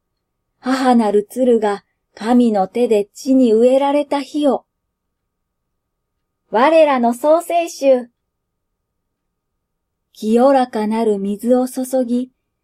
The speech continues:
滋養豊かな肥料を与え、養われた日々を。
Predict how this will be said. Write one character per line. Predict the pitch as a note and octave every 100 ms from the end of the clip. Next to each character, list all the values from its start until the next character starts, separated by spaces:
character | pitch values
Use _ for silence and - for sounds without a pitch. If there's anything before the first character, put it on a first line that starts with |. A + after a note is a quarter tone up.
| _ _ _ _
滋 | F3 F#3 G#3
養 | G#3+ A3 A3
豊 | B3 B3+ A#3+
か | A#3 A3
な | G#3
肥 | G#3+ C4+ C#4+
料 | C#4+ B3+ G#3 F#3+
を | F#3+
与 | G3+ - A3+
え、 | A3+ A#3 _ _ _ _
養 | F#3+ G3+ - B3+ C#4 C4+
わ | D4
れ | D4 C4+
た | A#3+
日 | A#3 C4+
々 | C#4 C#4 A3
を。 | -